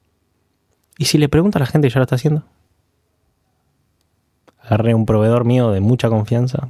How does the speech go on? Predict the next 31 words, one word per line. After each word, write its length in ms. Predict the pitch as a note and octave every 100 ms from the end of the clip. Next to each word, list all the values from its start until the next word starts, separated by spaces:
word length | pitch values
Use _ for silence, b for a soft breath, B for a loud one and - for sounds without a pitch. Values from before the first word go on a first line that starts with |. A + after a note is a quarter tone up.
| -
lo 120 | A#2+ G2
llamo 160 | A#2 A2+
y 40 |
le 40 | G#2+
digo, 140 | G#2+
"Amigo, 540 | - G2 A2 B2 A#2+ - _ _ _ _
necesito 480 | C3+ G2+ A#2 B2+ A#2+
tu 100 | -
ayuda. 380 | G2 G#2+ F#2+ - _ _ _ _ _ _ _ _ _ _ _ _ _
Quiero 160 | C3+ B2+
importar". 480 | A2+ G#2 G2 G2 _ _ _ _ _ _ _ _ _ _ _ _ _ _ _ - - _ _
No 260 | F#3+ D#3+ A#3
estaba 320 | - G#3+ G3+
muy 180 | D#3+ E3+
convencido 440 | E3 C#3 A#2 C3+ B2+
al 60 |
principio, 500 | A#2 A2 G2+ A2 G2+ - _ _ _ _ -
pero 140 | A#2
te 60 | C#3
voy 40 |
a 20 | D3
decir 180 | D#3 B2
algo. 260 | G#2 G2 _ _ _ _ _
Hoy 200 | - G3+
en 140 | E3+ D3+
día, 220 | G3 - _ -
yo 140 | C#3
le 100 | B2
dije, 360 | G#2+ - - - _ _ _ _ -
"Quédate 280 | A2+ A#2+
tranquilo, 500 | A2 G2+ G2 C3+ C#3+